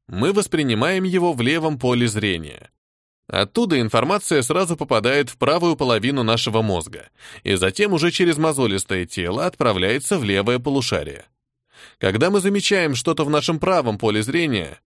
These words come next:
то информация сначала попадает в левое полушарие.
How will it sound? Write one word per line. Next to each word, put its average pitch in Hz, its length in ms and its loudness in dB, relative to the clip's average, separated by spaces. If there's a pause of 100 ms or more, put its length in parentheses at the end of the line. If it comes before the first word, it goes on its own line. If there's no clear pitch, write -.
(140)
то 208 180 2
информация 131 640 0
сначала 139 460 0
попадает 110 580 0
в 104 40 -4
левое 107 360 2
полушарие. 82 760 -4